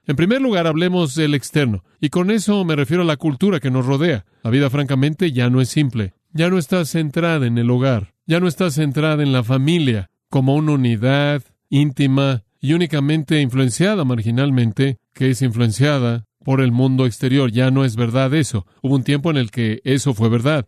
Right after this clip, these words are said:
Hubo un tiempo en el que usted crecía en una granja y usted básicamente vivía su vida entera ahí.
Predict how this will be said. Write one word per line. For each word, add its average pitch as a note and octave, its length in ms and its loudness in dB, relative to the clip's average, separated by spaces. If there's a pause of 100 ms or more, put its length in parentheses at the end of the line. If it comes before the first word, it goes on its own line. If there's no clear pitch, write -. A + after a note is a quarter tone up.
(100)
Hubo C3+ 140 2
un C3 80 -2
tiempo D#3 260 0
en D3+ 80 0
el B2 100 -2
que C3 80 -6
usted C3+ 260 -2
crecía C3+ 560 0
en A#2 120 0
una B2+ 240 2
granja C3+ 420 0
y B2+ 100 -2
usted C3 220 -2
básicamente B2+ 640 0
vivía B2+ 420 2
su A2+ 180 -4
vida A#2+ 180 2
entera G#2+ 320 0
ahí. C3+ 240 2